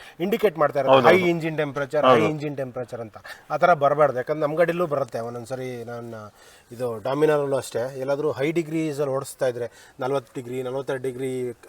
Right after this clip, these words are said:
Speaker 1: ಎನ್ವೈರನ್ಮೆಂಟಲ್ಲಿ ಓಡಿಸೋವಾಗ ಕಂಟಿನ್ಯೂಸ್ ಆಗಿ ನಾನು ಇನ್ನೂರು, ನೂರೆಂಬತ್ತು ಕಿಲೋಮೀಟರ್ ಪಕ್ಕ ಸ್ಟಾಪ್ ಮಾ-, ಒಂದೇ
Speaker 2: ಹ್ಮ್.
Speaker 1: ಸಲ ಸ್ಟಾಪ್ ಮಾಡೋದು.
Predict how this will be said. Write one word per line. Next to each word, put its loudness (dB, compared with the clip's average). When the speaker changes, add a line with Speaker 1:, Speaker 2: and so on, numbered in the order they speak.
Speaker 1:
ಎನ್ವೈರನ್ಮೆಂಟಲ್ಲಿ 0
ಓಡಿಸೋವಾಗ -4
ಕಂಟಿನ್ಯೂಸ್ 2
ಆಗಿ -2
ನಾನು 2
ಇನ್ನೂರು, 2
ನೂರೆಂಬತ್ತು 2
ಕಿಲೋಮೀಟರ್ -2
ಪಕ್ಕ -8
ಸ್ಟಾಪ್ -6
ಮಾ-, -2
ಒಂದೇ -2
Speaker 2:
ಹ್ಮ್. 2
Speaker 1:
ಸಲ -4
ಸ್ಟಾಪ್ -10
ಮಾಡೋದು. -14